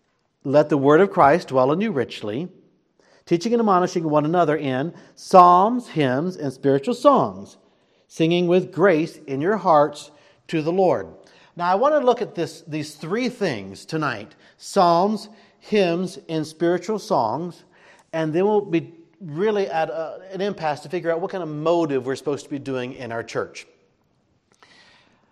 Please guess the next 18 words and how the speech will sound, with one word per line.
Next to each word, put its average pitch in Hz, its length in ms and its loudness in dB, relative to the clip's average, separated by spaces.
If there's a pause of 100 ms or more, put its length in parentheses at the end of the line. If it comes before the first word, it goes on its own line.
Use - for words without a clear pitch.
(280)
The 175 60 -8
first 285 300 2
one 180 140 0
he 160 100 -2
says 151 380 0
here 151 180 0
is 147 260 -2
psalms. 147 480 4
We're 165 60 -4
gonna 233 160 2
deal 185 220 2
with 175 100 0
that 143 220 0
secondly. 120 580 -6
We're 127 80 -10
gonna 226 160 -6
start 185 320 -2
with 160 240 -2